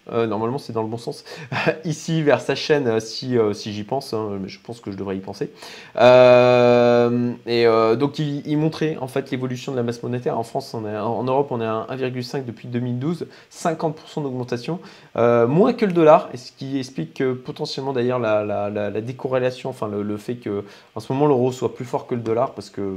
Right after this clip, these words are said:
ben, l'euro, euh, a moins perdu, on va dire, par rapport, euh, par rapport au, à celui-ci. Bon. Euh, voilà, euh, je me suis donc posé sur, ok, qu'est-ce qui s'était passé lors du dernier bull run ? Bah, les gens se, se jettent d'abord sur le B T C.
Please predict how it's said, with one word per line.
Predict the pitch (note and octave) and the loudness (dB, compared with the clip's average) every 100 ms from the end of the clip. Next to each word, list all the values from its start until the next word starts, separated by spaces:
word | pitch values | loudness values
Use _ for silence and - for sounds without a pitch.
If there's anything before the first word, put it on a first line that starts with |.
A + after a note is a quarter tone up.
| F#2 - | -8 -12
ben, | F#2 | -8
l'euro, | G2+ G2 A2 G#2 | -6 -2 -2 -2
euh, | F#2+ F#2 - - - | -4 -8 -16 -20 -6
a | G2 | -2
moins | G#2 D3 E3 | 4 4 6
perdu, | E3+ D#3 F3 G#3 | 4 2 0 -4
on | A3 | -4
va | E3 | -2
dire, | A#2 D#3+ | 0 -2
par | - - | -4 -6
rapport, | G#2+ - A#2+ A#2+ | -6 -2 -2 0
euh, | G2+ G2+ - _ - _ _ | -4 -10 -16 _ -20 _ _
par | G#2 | -2
rapport | G#2 G#2+ B2+ A#2 | 0 -2 -2 2
au, | A2 G#2 - | 2 0 -2
à | - | -2
celui-ci. | A2 - G#2+ G#2 C#3+ F#3 - | -2 -4 -6 -6 -6 -8 -10
Bon. | C3 G#2 - - _ _ _ _ _ - - - | 0 0 0 -18 _ _ _ _ _ -20 -10 2
Euh, | B2+ B2 A#2 | 6 6 6
voilà, | C3 G2 - | 6 6 0
euh, | A#2+ | -2
je | A#2+ | 0
me | D3 | -2
suis | D3+ F#3+ | -2 -2
donc | E3 D#3+ D#3 - | 0 0 -2 -14
posé | - D3 D#3+ | -2 0 0
sur, | D#3+ D3 | 0 -4
ok, | - B2 - - - _ | -2 -6 -8 -16 -20 _
qu'est-ce | - G#3 | 2 2
qui | G#3 | 2
s'était | - E3+ | -2 0
passé | D#3+ D#3 F#3 | 0 4 4
lors | D#3 D#3+ | 8 6
du | D3+ | 4
dernier | C3 C3+ | -2 -2
bull | C#3 B2+ | -2 0
run ? | A2+ | 0
Bah, | A2 A2+ | 2 2
les | B2 | 2
gens | D3+ E3+ | 0 0
se, | - C3 | -4 -10
se | B2+ C3 | -8 -6
jettent | B2 C3 | -6 -4
d'abord | C3 C3 | -2 -2
sur | - | -4
le | A#2+ | -6
B | A2+ | -6
T | A#2+ | -8
C. | C#3 | -10